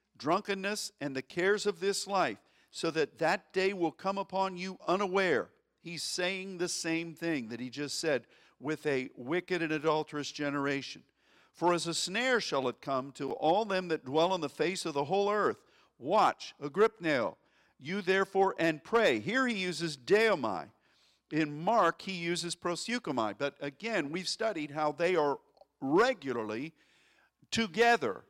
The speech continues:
in the New Testament, "that you may be accounted worthy." And that kataxio, remember when we studied about axios and how that means everybody bearing their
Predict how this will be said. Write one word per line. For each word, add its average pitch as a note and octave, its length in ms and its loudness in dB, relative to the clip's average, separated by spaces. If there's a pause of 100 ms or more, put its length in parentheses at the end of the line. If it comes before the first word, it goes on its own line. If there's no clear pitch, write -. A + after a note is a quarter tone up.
(120)
in E3+ 220 -2
the F#3 80 -4
New E3 180 -4
Testament, E3+ 600 -4 (440)
"that D#3+ 220 0
you G#3 240 -4
may G#3 240 0
be F3+ 240 -2
accounted D#3+ 680 0 (260)
worthy." D#3 680 4 (540)
And B2 200 -8
that F3 240 2 (440)
kataxio, C#3+ 1000 0 (320)
remember C#3+ 240 -2
when E3 180 0
we E3+ 100 -4
studied F3 380 0
about D#3+ 340 0
axios C#3 800 -2 (420)
and A#2+ 140 -10
how D3 140 0
that D#3 200 0
means D#3 300 -6
everybody E3+ 600 0
bearing E3+ 560 0
their C3+ 200 -2